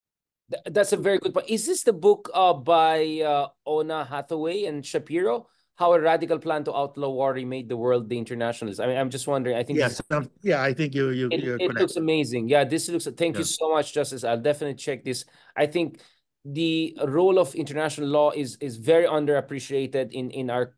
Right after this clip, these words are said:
Speaker 1: uh, let's say, pedestrian discourse, sometimes even in policy discourse. So I really suggest people to check it out. I mean, I also see the relevance of that because there were some people who are trying to use the Dresden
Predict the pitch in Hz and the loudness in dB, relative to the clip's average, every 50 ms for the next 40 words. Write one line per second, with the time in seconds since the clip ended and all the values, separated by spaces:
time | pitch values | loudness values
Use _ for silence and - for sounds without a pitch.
0 | _ - 131 123 117 107 - - 127 123 113 - 131 123 123 120 - 147 147 139 | _ -4 0 0 0 0 -2 0 -2 -2 0 0 -2 -2 -2 -2 -2 -2 2 4
1 | 151 147 143 - - 139 147 143 135 131 123 123 123 - - - 131 131 127 113 | 4 4 4 0 -4 -2 -2 -2 -2 -2 -4 -6 -8 -8 -6 0 2 2 2 2
2 | - - - 160 156 151 196 180 160 175 170 175 160 139 120 - - 139 139 143 | 0 -6 -8 -8 -6 -6 -6 -4 -4 -4 -2 -2 -2 -4 -4 0 2 2 4 4
3 | 139 139 135 123 117 107 - - 123 117 117 113 - _ _ _ _ _ _ _ | 0 -4 -6 -10 -10 -10 -8 -2 0 0 0 0 -4 _ _ _ _ _ _ _
4 | - - 151 156 160 165 170 180 175 165 143 147 156 147 - - - - 143 147 | -2 2 4 4 6 4 4 0 0 -2 -2 -2 -2 -4 -4 -8 -14 -12 -12 -6
5 | 147 147 143 135 110 - - - 123 131 - - 147 120 143 139 135 131 131 120 | -2 0 0 0 -2 -6 -12 -14 -12 -8 -2 -2 -2 0 0 2 2 2 2 2
6 | 151 170 165 - _ _ _ _ _ _ - - 175 196 208 208 185 190 160 202 | 2 0 -2 -4 _ _ _ _ _ _ -2 2 6 6 6 4 2 -2 -4 -2
7 | 185 190 180 180 175 185 180 180 170 - 160 139 185 175 139 139 151 170 - 165 | 0 2 2 4 2 2 0 0 -2 -4 -4 -2 -2 -2 -2 -2 -4 -6 -4 -2
8 | 165 160 - 190 180 165 160 165 165 165 156 147 - - 165 160 160 131 151 151 | -4 -2 -2 -2 -4 -2 -4 -2 -2 -2 -2 -4 -4 -2 -4 -2 -2 -4 -6 -8
9 | 151 147 131 139 123 117 135 156 151 147 - - 131 120 113 110 101 - | -8 -6 -6 -6 -4 0 2 2 2 2 0 0 0 0 0 0 -6 -10